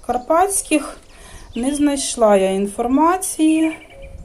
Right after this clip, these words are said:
Швидше за все, її можна і без стратифікації висіяти, тому буду трошки пізніше сіяти. Що стосується,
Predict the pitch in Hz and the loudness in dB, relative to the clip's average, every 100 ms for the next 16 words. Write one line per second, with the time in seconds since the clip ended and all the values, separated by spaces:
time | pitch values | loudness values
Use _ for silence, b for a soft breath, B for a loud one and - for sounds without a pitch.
0 | 214 - 277 302 302 269 247 247 - 311 | -12 -6 -6 -2 -2 0 0 -2 0 0
1 | 277 240 233 269 277 262 220 247 226 233 | 0 -2 -2 -2 0 0 0 -6 -2 0
2 | 254 - - 233 - 226 247 - 190 175 | 0 -4 -8 -8 -10 -10 -12 -2 0 0
3 | - 196 185 202 339 381 - 311 294 294 | -4 -6 -6 -6 -6 -6 -2 0 0 0
4 | 269 269 262 - - - - B B - | -2 -4 -6 -18 -20 -20 -20 B B -14
5 | - - - _ - - - - - 226 | -14 -16 -20 _ -20 -20 -20 -20 -12 -8
6 | 233 277 269 214 226 226 220 240 - 247 | -2 -2 -2 -4 -8 -10 -6 -6 -6 -10
7 | 226 233 220 196 - 185 - - 190 180 | -10 -6 -2 0 -2 -8 -10 -8 -4 -4
8 | 180 180 170 - - - - - 539 - | -6 -10 -10 -18 -20 -20 -20 -20 -20 -20
9 | - - B B B B B B - - | -20 -20 B B B B B B -12 -6
10 | 285 302 - 262 - 285 285 269 262 - | 0 0 2 0 0 0 0 0 -2 0
11 | 254 240 240 | 4 4 4